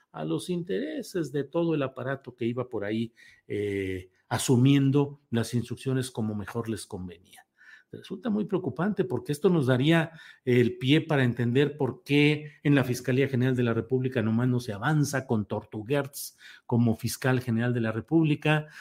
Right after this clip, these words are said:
por qué en la Secretaría del Medio Ambiente y Recursos Naturales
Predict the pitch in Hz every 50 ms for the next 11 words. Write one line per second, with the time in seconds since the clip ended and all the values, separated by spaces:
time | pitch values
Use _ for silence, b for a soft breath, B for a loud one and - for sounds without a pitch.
0 | B B B 135 131 127 127 - 147 151 156 151 143 139 139 - 117 - 107 127
1 | 123 135 139 135 127 131 135 131 131 123 123 117 123 127 131 127 123 - 127 117
2 | 117 110 110 104 107 98 - 131 110 110 110 110 110 101 - 110 123 131 127 131
3 | 127 - -